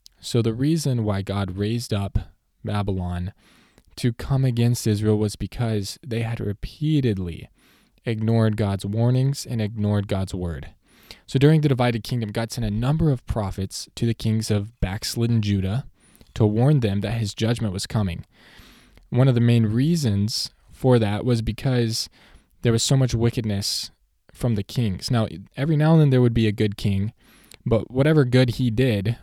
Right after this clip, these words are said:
was quickly undone by the subsequent king. And one thing that was recorded, or one thing that was never recorded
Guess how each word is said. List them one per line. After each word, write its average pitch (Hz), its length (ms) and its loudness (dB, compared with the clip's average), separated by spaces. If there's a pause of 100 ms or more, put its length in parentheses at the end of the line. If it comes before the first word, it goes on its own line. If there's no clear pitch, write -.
was 113 160 -4
quickly 135 400 0
undone 113 540 2
by 101 180 0
the 98 100 -2
subsequent - 560 -4
king. - 340 -8 (840)
And 110 140 2
one 165 140 8
thing 151 180 6
that 120 140 4
was 113 140 -2
recorded, 113 580 -2 (920)
or 131 180 4
one 131 180 2
thing 127 140 2
that 117 100 2
was 107 180 -4
never 139 400 2
recorded 101 640 -2